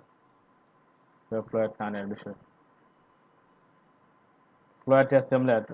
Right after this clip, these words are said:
Small মোবাইলে, মানে ছোট্ট mobile যেটা বা small ডিভাইসে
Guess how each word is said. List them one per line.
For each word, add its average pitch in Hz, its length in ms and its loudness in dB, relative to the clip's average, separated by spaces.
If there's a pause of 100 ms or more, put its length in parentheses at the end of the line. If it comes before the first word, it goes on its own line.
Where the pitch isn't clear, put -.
(160)
Small 131 280 4 (100)
মোবাইলে, 131 320 6 (200)
মানে 127 120 2 (160)
ছোট্ট 131 220 -6 (160)
mobile 131 280 4
যেটা 123 240 0
বা 117 60 0 (120)
small 123 300 -2
ডিভাইসে 131 400 4